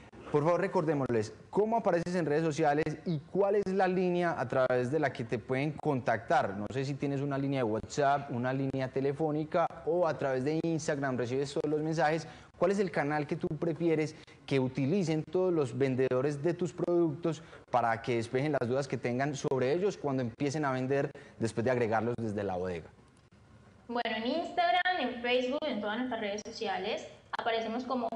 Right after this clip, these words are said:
Speaker 2: smarty ditos punto com. Perdón, esa es la página web, smarty ditos punto com, y en las redes sociales como Smarty Ditos Oficial. Es el único que tiene logo blanco. Tenemos muchos distribuidores,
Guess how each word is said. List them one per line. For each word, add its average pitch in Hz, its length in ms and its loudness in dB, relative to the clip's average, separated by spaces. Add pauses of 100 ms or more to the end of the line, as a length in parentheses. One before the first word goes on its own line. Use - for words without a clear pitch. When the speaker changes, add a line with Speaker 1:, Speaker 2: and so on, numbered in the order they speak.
(180)
Speaker 2:
smarty 262 1000 -2
ditos 262 640 -2 (140)
punto 247 760 -4
com. 226 460 -4 (500)
Perdón, 226 300 0
esa 240 180 0
es 330 60 2
la 349 100 0
página 240 320 2
web, 214 160 0
smarty 254 320 -2
ditos 269 240 0
punto 269 260 -4
com, 240 220 -2 (300)
y 302 100 0
en 311 100 2
las 320 120 2
redes 269 200 2
sociales 254 400 0
como 262 220 0
Smarty 226 480 -6
Ditos 220 480 -6
Oficial. 254 1000 -2 (340)
Es 254 180 -2 (160)
el 285 260 0
único 339 360 0 (180)
que 220 100 -2
tiene 226 640 -4
logo 214 340 -4
blanco. 196 800 -8 (280)
Tenemos 226 300 -4
muchos 269 220 -2
distribuidores, 226 760 -2